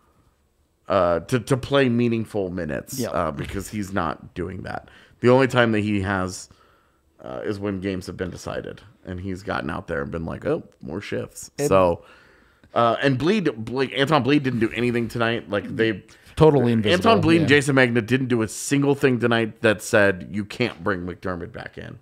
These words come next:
Speaker 2: Yep, agreed.
Speaker 1: They didn't do, 'cause if they, if they just wanted to swap Bleed and McDermott, you wouldn't even really notice.
Speaker 2: I, uh,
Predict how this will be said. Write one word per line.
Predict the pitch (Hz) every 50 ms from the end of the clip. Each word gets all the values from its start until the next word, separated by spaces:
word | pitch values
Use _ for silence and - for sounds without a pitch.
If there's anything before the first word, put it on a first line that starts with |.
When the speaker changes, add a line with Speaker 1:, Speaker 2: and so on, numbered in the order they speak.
| _ _
Speaker 2:
Yep, | 113 107 - - _ _ _ _ _ _
agreed. | 131 113 110 104 101 104 - _ _ _ _ -
Speaker 1:
They | 113 117
didn't | 120 120 110
do, | 120 113 101
'cause | 92 - 113 101 104
if | 110
they, | 95 120 135 139 139
if | 110 98 113 101
they | 131 135 135
just | 135 127 -
wanted | 131 135 135 131 117
to | 107 104
swap | - - - 120 117 113 - - 110
Bleed | 117 120 120 117
and | 110 107 107
McDermott, | 104 98 104 110 110 107 110 104 95
you | 104
wouldn't | 123 156 165 156
even | 147 120 92 82
really | 82 80 67 65
notice. | 73 - 50 - - - - - - _ - -
Speaker 2:
I, | 104 104 - - _ _ _ _ _ _ _ _ _ _ _ - _ _ _ _ _ _ _ -
uh, | - 120